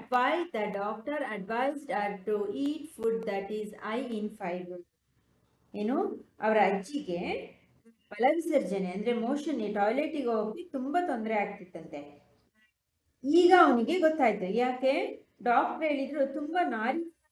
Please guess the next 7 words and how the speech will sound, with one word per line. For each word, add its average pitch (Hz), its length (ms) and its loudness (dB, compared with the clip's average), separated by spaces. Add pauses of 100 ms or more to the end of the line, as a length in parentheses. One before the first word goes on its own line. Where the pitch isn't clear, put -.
ಅಂಶ - 260 -14
ಇರ್ತಕ್ಕಂತಹ, 247 680 -6
ನಾರಿನ 247 600 -6 (540)
ಅಂಶ 254 340 -2
ಹೆಚ್ಚಿರುವಂತಹ 285 800 0
ಆಹಾರವನ್ನ 233 640 0
ಸೇವಿಸೋದಿಕ್ಕೆ 240 1000 -4